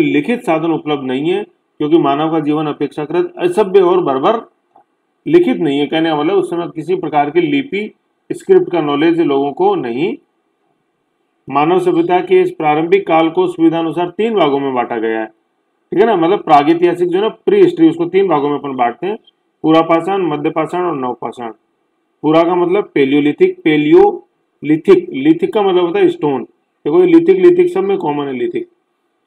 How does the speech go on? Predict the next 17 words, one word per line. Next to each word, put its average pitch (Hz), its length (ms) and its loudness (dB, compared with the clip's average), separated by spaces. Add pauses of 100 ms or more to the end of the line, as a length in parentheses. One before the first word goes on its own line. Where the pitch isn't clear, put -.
(140)
तो 156 100 2
paleolithic, 180 800 4 (540)
पूरा 165 180 2
पाषाण, 170 380 -2
paleolithic, 131 600 -2 (100)
मध्य 170 440 0
पाषाण, 131 400 -4 (320)
मध्य 131 340 -4 (380)
बीच 139 180 -4
में 160 80 -4
आ - 20 0
रहा 180 100 -2
है, 165 100 -6
mesolithic 151 720 4 (420)
और 139 120 -2
नवपाषाण, 175 720 0
नियोलिथिक। 123 640 -4